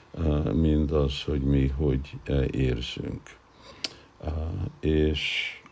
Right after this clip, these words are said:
uh, végre a Nyávilászita Sunyam azt jelenti, hogy, uh, mi nem azért szolgálunk,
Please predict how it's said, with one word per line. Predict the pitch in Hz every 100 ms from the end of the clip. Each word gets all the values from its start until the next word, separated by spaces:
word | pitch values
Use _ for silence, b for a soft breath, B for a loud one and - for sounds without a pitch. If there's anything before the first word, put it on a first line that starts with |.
| -
uh, | 87 85 90 87 - 87
végre | 82 78 76 76 80 82 B B B B
a | - 76
Nyávilászita | 78 78 76 78 73 73 - - -
Sunyam | - - 107 127 - 71 76 85
azt | - 76 -
jelenti, | - 73 73 73 87 85
hogy, | 85 82 80 73 B B B B
uh, | - - 147 -
mi | 85 82 -
nem | 92 104
azért | 67 71 71
szolgálunk, | 69 - 78 76 73 71 73 82 104